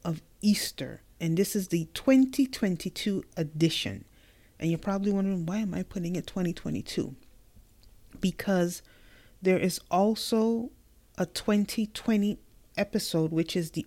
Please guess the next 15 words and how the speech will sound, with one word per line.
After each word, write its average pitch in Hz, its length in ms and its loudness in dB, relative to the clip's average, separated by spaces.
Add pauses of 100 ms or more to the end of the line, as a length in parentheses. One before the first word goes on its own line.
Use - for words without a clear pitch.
original 170 680 2
episode, 151 720 -6 (1160)
which 185 340 0
kinda 185 260 0
started 196 500 2
off 160 300 -4
this 160 220 -6
topic. - 520 -4 (840)
And 170 400 4
this 240 340 6
episode 185 560 0
is 165 140 -2
kinda 175 340 -2
a 156 60 -4
spin-off 151 840 0